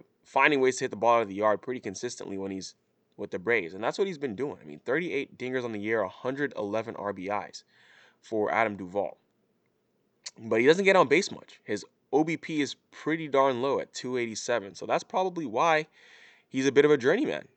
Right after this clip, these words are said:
He, he's an all-or-nothing guy. He doesn't, yeah, he, I mean, he sells out for power. That's clearly what the numbers show here. But,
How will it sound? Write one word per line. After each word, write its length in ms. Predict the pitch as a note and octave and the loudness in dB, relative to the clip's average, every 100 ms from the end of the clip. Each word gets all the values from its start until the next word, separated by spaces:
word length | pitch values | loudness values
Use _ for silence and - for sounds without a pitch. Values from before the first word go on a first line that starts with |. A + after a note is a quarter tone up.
| - | -12
He, 280 | F#2+ F#2+ F#2+ | -8 -6 -6
he's 220 | G2+ G2+ | -4 -4
an 80 | E2 | 2
all-or-nothing 580 | A2 B2+ A#2 B2 B2+ | 6 6 4 -2 -2
guy. 300 | A2 B2+ C3 | 0 2 2
He 180 | G#2+ G#2 | 0 -6
doesn't, 640 | G2 A2 A2+ A#2 A2+ - - _ _ - _ _ _ _ _ | -2 -2 -2 -4 -6 -10 -18 _ _ -20 _ _ _ _ _
yeah, 220 | A2+ B2 | 0 2
he, 180 | G2 C#2 | 2 0
I 60 | G2+ | 0
mean, 100 | G#2 | 0
he 60 | |
sells 300 | G2 A#2+ A#2 | 2 6 6
out 120 | A#2 | 6
for 100 | A#2 | 2
power. 300 | - A#2 A#2 | -2 4 4
That's 200 | G2 G2 | 4 -4
clearly 340 | - A#2 A2 G#2+ | -6 -2 0 0
what 120 | G2+ | -2
the 80 | G2 | -4
numbers 320 | G2 F#2+ F#2 | -6 -8 -10
show 240 | - G2+ | -6 -4
here. 240 | F#2+ D2 D2 | -4 -10 -10
But, 240 | G2+ G#2+ | -6 -6